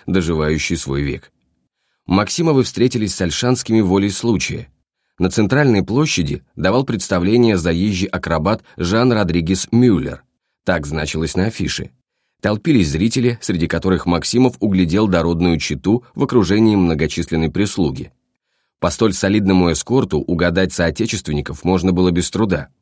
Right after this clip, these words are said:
Вывод подкреплялся прочими немаловажными аргументами. Веер с изображением Кремля в руке у барыни,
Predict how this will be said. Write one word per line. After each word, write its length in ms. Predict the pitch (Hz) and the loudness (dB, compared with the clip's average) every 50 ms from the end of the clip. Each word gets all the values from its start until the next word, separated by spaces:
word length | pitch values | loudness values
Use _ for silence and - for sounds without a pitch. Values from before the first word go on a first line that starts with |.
| _ _ _ | _ _ _
Вывод 480 | - 87 82 101 131 143 143 151 147 - | -4 -2 2 2 2 2 2 0 0 -2
подкреплялся 720 | - 95 - - 92 82 - 90 101 107 104 - - 95 | -6 -8 -4 -4 -4 -2 0 0 0 0 0 -2 -2 -4
прочими 480 | - - 123 123 - - - 82 80 | -2 0 0 0 0 0 -2 -2 0
немаловажными 720 | 78 78 80 80 80 80 80 80 85 90 82 82 92 90 90 | 0 0 0 0 0 0 2 2 0 0 0 0 0 0 0
аргументами. 760 | 87 85 85 113 120 117 92 73 69 - - - - - _ _ _ _ _ _ _ _ _ | 0 0 0 2 2 2 2 0 -2 -6 -8 -8 -10 -12 _ _ _ _ _ _ _ _ _
Веер 440 | - 85 85 98 113 127 131 123 113 | -4 0 2 4 4 4 4 2 2
с 80 | - | 0
изображением 720 | 101 90 92 87 87 87 85 78 92 95 95 90 87 85 80 | 0 0 2 2 2 0 0 0 2 2 2 2 2 0 0
Кремля 500 | - - 90 85 80 80 82 90 98 101 | 0 0 0 2 2 2 2 2 2 2
в 60 | 85 | 0
руке 260 | 82 80 - - 82 | 0 -2 -2 -2 0
у 80 | 82 90 | 0 2
барыни, 560 | 95 101 120 98 78 71 67 69 - - - | 2 0 0 -2 -2 -4 -6 -8 -10 -12 -16